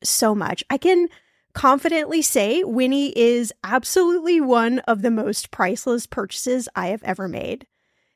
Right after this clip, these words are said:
Today's episode is sponsored by the A S P C A Pet Health Insurance Program. In today's world, we insure a lot, from cars and homes to cell phones and even travel plans.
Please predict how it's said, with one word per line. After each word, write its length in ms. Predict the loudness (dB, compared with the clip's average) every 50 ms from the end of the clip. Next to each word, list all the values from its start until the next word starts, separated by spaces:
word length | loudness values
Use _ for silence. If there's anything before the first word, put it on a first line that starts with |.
| _ 0
Today's 300 | 2 4 4 4 4 2
episode 420 | 0 0 0 2 4 4 4 4
is 100 | 0 -2
sponsored 380 | 0 0 0 0 0 -2 -4 -2
by 160 | -2 -2 -2
the 200 | -2 -4 -4 -2
A 120 | 0 0
S 160 | 0 -2 -4 -6
P 180 | -6 -8 -8
C 220 | -6 -4 -2 -2 0
A 140 | 0 -2 -4
Pet 260 | -6 -6 -6 -6 -6
Health 300 | -2 -2 -2 -2 -2 -4
Insurance 400 | -4 -4 -4 -4 -4 -4 -4 -6
Program. 540 | -8 -8 -8 -8 -8 -8 -8 -8 -8 -8 -10 _ _ _ _ _
In 120 | 0 0 2
today's 380 | 4 4 4 4 4 4 2
world, 320 | 2 4 6 6 6 6 4
we 220 | 2 0 2 2
insure 320 | 2 2 0 0 -2 -2 -2
a 80 | -4
lot, 460 | -4 -4 -2 -2 -2 -2 -4 -8 -16 _ _
from 180 | -6 -4 -4 -4
cars 480 | -6 -4 0 2 2 4 4 2 2
and 140 | 0 -2 -2
homes 420 | -2 0 0 2 2 2 0 0
to 80 | -4 -6
cell 300 | -4 -2 0 0 0 0
phones 360 | 0 2 2 4 4 4 2
and 100 | 2 2
even 260 | 2 2 2 2 0
travel 480 | -2 -2 -4 -2 0 0 2 2 0 -2
plans. 520 | -4 -4 -6 -6 -6 -10 -10 -10 -12 -12